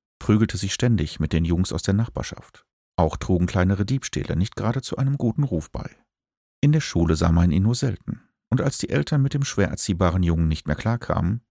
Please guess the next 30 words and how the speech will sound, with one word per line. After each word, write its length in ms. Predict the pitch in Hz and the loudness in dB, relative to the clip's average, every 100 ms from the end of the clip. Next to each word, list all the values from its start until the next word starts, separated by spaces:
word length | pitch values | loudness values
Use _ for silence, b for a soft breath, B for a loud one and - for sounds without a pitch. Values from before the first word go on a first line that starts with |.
| _ | _
schickten 400 | - 170 - 156 | -4 -2 0 0
sie 140 | 139 | 0
ihn 280 | - 90 87 | 2 4 4
in 140 | 107 | 4
ein 140 | 92 104 | 2 2
katholisches 560 | 147 - 82 85 - | -2 0 0 0 -4
Erziehungsheim. 800 | 143 - 110 80 - - - - _ _ _ - | -4 -2 -2 -2 -4 -10 -12 -18 _ _ _ -2
Anfangs 520 | 85 78 87 104 - | 0 0 0 0 -2
floh 220 | - 135 | -4 -2
er 80 | 135 | -2
fast 280 | - 143 - | -2 -6 -4
jeden 200 | 127 143 | -2 -2
Tag 280 | - 82 - | -2 -2 -4
aus 100 | - | -8
dem 200 | - 85 | -6 -6
Heim, 260 | - - - _ _ _ - | -6 -10 -14 _ _ _ 0
rauchte, 540 | 87 98 - 92 87 _ - | 0 0 -4 -4 -4 _ -14
trank 300 | - 76 - | -6 -6 -2
Bier 340 | 90 87 90 - _ _ | 0 0 -2 -8 _ _
und 160 | 147 147 | -2 0
lehnte 300 | 98 82 98 | 2 0 -2
sich 180 | 117 - | -4 -4
auf, 380 | - - - _ _ | -4 -6 -14 _ _
wo 280 | - 92 - | 0 0 0
er 180 | - 95 | 0 0
nur 300 | 92 92 - | 0 -2 -4
konnte. 420 | - - - - - _ _ _ _ | -8 -10 -10 -14 -20 _ _ _ _
Ein 280 | 131 135 - | 2 2 2
hoffnungsloser 680 | 90 - 82 - 87 101 117 | 0 2 0 2 0 0 -2
Fall, 380 | - - - | -4 -6 -8